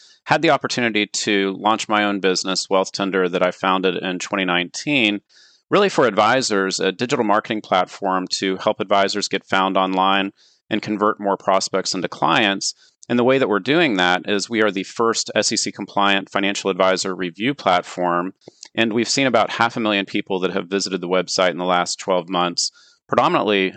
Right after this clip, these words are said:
coming to articles that we've published on the site that are oriented to helping people find an advisor and learn more about how they can make smarter money moves. So it's been a lot of fun building the site, and I know we're gonna have a great opportunity here to talk about that today.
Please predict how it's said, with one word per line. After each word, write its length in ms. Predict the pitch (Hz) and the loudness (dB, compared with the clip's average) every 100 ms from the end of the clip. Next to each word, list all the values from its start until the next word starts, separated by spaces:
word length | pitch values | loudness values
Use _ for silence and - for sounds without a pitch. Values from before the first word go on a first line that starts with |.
| - | -10
coming 280 | - 113 107 | -2 0 0
to 280 | - 101 92 | -2 -2 2
articles 500 | 85 101 - 95 90 | 2 2 0 -4 -4
that 100 | - | -4
we've 160 | 92 - | -6 -2
published 340 | 92 92 - | 0 0 -2
on 120 | 95 | -2
the 60 | 90 | -2
site 380 | - 92 87 - _ _ - - | 0 2 2 0 _ _ -20 -2
that 120 | 107 | 0
are 40 | |
oriented 520 | 95 101 98 92 101 - | 2 2 2 0 -4 -8
to 80 | |
helping 340 | 90 101 101 95 | -2 -2 0 -4
people 340 | - 92 95 | -4 -2 -2
find 320 | - 95 92 | 0 2 2
an 60 | 90 | 0
advisor 720 | 90 85 87 90 - 90 87 - | 0 2 4 2 0 -2 -4 -4
and 240 | 95 92 | -4 -4
learn 240 | 90 92 90 | 0 0 0
more 220 | 90 90 | 0 0
about 200 | 87 87 | 2 0
how 120 | 90 | 0
they 80 | 90 | -2
can 160 | 87 92 | -4 -4
make 180 | 87 - | -6 -6
smarter 340 | - 90 85 | -4 -4 -4
money 220 | 82 87 | -4 -4
moves. 440 | 82 80 78 - - | -4 -8 -8 -10 -8
So 280 | - 95 - - - | -2 0 -2 -8 -10
it's 100 | 123 | -4
been 120 | 160 147 | 0 4
a 40 | |
lot 120 | 131 | 4
of 60 | 123 | 2
fun 220 | 131 113 | 0 0
building 220 | 117 110 | 0 0
the 60 | 95 | -2
site, 220 | - 107 | 0 0
and 100 | 92 | 0
I 40 | |
know 100 | 95 | -2
we're 80 | 92 | -4
gonna 140 | 92 95 | -4 -4
have 120 | 92 | -4
a 40 | |
great 180 | 92 95 | 0 2
opportunity 400 | 92 - 101 98 | 0 -2 -4 -2
here 120 | 101 | -2
to 120 | 92 87 | -2 -2
talk 260 | - 101 | -2 -2
about 180 | 107 101 | 0 0
that 140 | 139 | -2
today. 280 | - 90 82 | -2 -2 -4